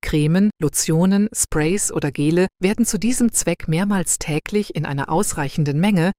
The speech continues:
etwa drei bis fünf Zentimeter Salbenstrang, auf die betroffene Stelle oder die betroffenen Stellen aufgetragen und leicht einmassiert. Hochwirksame Konzentrationen von bis zu fünfzig Prozent werden bei neuropathischen Schmerzen oder schwierig zu behandelnden Schmerzerkrankungen,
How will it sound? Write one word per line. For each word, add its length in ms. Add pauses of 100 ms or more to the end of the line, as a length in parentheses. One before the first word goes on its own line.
(120)
etwa 240
drei 240
bis 220
fünf 260
Zentimeter 600
Salbenstrang, 720 (120)
auf 160
die 120
betroffene 540
Stelle 460
oder 220
die 80
betroffenen 580
Stellen 380
aufgetragen 800
und 180
leicht 340
einmassiert. 840 (580)
Hochwirksame 800
Konzentrationen 1040
von 220
bis 260
zu 140
fünfzig 520
Prozent 600
werden 240
bei 100
neuropathischen 880
Schmerzen 640
oder 240
schwierig 500
zu 140
behandelnden 600
Schmerzerkrankungen, 1080